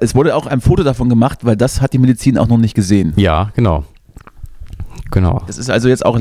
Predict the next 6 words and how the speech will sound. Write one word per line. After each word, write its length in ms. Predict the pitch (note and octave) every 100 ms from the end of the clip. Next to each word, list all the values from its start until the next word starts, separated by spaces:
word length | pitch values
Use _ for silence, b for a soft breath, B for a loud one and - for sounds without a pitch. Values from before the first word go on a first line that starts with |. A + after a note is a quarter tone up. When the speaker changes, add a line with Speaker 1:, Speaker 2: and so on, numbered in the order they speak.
| -
Speaker 1:
äh, 120 | A2+
Lehrstoff 640 | A2+ C3+ - C3 E3 - - B B B B -
für 220 | - -
alle 200 | B2 C#3+
zukünftigen 800 | - D3+ D3 C3+ C#3+ C3 C3 -
Medizinstudenten 1080 | G2+ A#2+ A#2 B2+ C3+ - G#2+ G#2+ G#2+ C3+